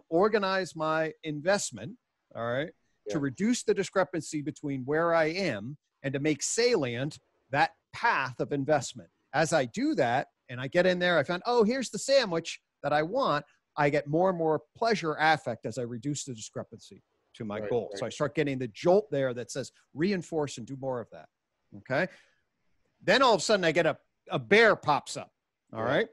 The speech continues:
Speaker 1: We'll
Speaker 2: Yeah.
Speaker 1: say a bear pops up. Now all of a sudden I have an image of getting eaten. I'll have an idea of that, the bear moving towards me. Okay.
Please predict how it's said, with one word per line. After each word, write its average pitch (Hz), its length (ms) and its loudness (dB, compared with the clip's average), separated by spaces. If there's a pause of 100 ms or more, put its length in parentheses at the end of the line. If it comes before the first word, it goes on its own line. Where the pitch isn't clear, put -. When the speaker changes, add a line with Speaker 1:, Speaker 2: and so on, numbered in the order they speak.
(160)
Speaker 1:
We'll 120 100 -14
Speaker 2:
Yeah. - 60 -8
Speaker 1:
say 160 100 0
a 147 60 0
bear 175 240 4
pops 147 300 0
up. 110 120 -8
Now 214 240 4
all 190 120 6
of 165 60 0
a 131 40 -12
sudden 170 200 -4
I 147 100 0
have 143 120 -2
an 139 160 -8
image 175 600 -2 (240)
of 143 360 0
getting 165 380 2
eaten. 254 340 -4
I'll 120 120 -6
have 143 180 0
an 135 140 -2
idea 135 400 0
of 139 80 0
that, 139 200 0
the 160 80 -4
bear 139 240 2
moving 180 300 -2
towards 151 360 -6
me. 98 200 -16 (440)
Okay. 135 280 -4